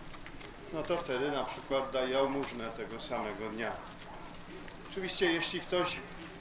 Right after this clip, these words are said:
raz czy drugi złamie post, e, piątkowy, to jeszcze nie jest grzech ciężki,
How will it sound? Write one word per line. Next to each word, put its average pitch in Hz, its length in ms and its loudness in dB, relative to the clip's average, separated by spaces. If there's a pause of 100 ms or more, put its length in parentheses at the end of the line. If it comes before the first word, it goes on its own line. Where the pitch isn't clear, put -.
(440)
raz 160 460 6 (260)
czy 147 120 -6
drugi 143 600 0
złamie 151 340 4 (100)
post, - 360 4 (1400)
e, 131 140 -2
piątkowy, 151 600 6
to 160 100 0
jeszcze 151 380 4
nie 147 80 6
jest 143 260 4
grzech 143 260 2
ciężki, 120 520 2